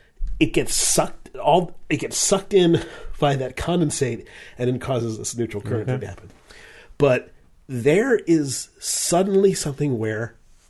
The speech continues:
Speaker 1: you have an entity that has charge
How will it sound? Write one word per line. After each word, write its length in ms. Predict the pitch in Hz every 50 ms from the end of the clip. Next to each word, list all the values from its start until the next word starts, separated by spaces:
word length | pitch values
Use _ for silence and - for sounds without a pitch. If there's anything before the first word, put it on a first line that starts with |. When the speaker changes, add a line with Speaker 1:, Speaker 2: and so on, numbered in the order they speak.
| _ -
Speaker 1:
you 120 | - 127 110
have 720 | - - - 151 156 160 165 180 180 175 180 170 - - - - _ _ - _ _ _ _ - _ _ - _ _ _ _ _ _ -
an 80 | 127 123
entity 640 | 123 143 196 185 - 151 - 127 110 120 123 - - _ _ _ _ _ _ _ _ _ _ _ _ _ _ _ _ _ _ _ _ _ _ _ _ _ - - - -
that 120 | - 120
has 300 | 101 135 135 139 143 135
charge 680 | - - - - 143 131 107 95 104 113 120 - - -